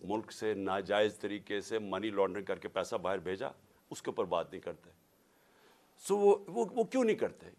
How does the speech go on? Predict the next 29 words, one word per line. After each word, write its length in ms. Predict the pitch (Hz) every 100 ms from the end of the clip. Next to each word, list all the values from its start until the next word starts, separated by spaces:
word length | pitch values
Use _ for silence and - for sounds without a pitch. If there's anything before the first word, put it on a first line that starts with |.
| -
क्योंकि 240 | 226 208
यहाँ 600 | 220 139 - 170 202 180 -
आदत 380 | 160 185 220 220
पड़ 160 | 190 143
गई 180 | 143 143
है 160 | 135
पिछले 380 | 131 135 - 131
साठ 300 | 123 107 104
साल 280 | - 90 82 76
में 280 | 80 117 - - - -
कि 60 | -
अगर 220 | 214 254
मैं 160 | 247 233
ता-, 360 | 214 185 185 156 -
ताकतवर 480 | 180 190 214 175 135
हूँ 140 | 113
तो 100 | -
मैं 140 | 175 214
कानून 300 | 196 214 220
के 100 | 233
ऊपर 280 | 226 202
हूँ, 140 | 110 71 - _ _ _ _ _ 123
मुझे 220 | 185 -
किसी 280 | 240 220 202
की 100 | 208
ज़रूरत 360 | 151 160 160
है 60 | 151
पकड़ने 380 | - 107 92 85
की। 160 | -